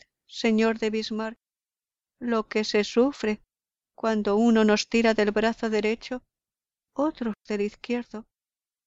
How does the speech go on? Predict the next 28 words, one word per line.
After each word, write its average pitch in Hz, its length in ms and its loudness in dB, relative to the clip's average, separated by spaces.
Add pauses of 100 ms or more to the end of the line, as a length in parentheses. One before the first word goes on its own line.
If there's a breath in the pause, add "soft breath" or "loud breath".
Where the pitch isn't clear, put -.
(720)
cuando 208 400 -4
éste 220 420 -4
nos 208 260 -2
rompe 226 340 0
la 220 100 2
cabeza 233 540 -6 (520)
y 269 160 -6
aquel 233 380 0
nos 214 200 0
descuartiza, 208 840 -4 (1200)
o 294 60 2
nos 285 260 0
pone 330 220 2
de 226 120 0 (100)
remojo, 208 580 0 (880)
o 208 60 0
nos 190 240 -4
abre 196 300 2
en 214 100 2
canal 208 460 -2 (260)
para 233 240 -2
ver 220 160 2
lo 214 140 4
que 208 100 0
tenemos 208 440 0
dentro 214 360 -2
del 202 200 -4
cuerpo. 208 480 -6